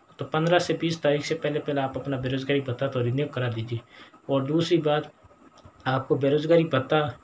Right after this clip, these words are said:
रिन्यू कराते समय अपने document तो एकदम सही तरीके से fill करने होंगे। जैसे कि सबसे पहले होता है आई प्रमाण पत्र। तो दोस्तों, अपना तो आई प्रमाण पत्र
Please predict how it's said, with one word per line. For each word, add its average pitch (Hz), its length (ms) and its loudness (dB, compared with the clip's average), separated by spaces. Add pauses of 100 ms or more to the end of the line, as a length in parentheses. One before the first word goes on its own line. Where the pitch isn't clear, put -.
(160)
रिन्यू 143 300 0
कराते 143 360 4
समय 143 240 -2
अपने 143 260 0
document 160 680 0 (540)
तो 143 80 0
एकदम 156 440 4
सही 170 240 2
तरीके 143 440 0
से 156 160 0 (100)
fill 143 180 -2
करने 123 280 0
होंगे। 117 300 0 (440)
जैसे 147 340 4
कि 147 140 -2
सबसे 156 260 -4
पहले 151 220 2
होता 143 160 0
है 127 60 0
आई 143 120 2
प्रमाण 127 340 -2
पत्र। 117 220 -6 (460)
तो 143 80 0
दोस्तों, 156 360 4
अपना 160 280 2
तो 156 140 -2
आई 143 180 4
प्रमाण 156 340 0
पत्र 151 460 -2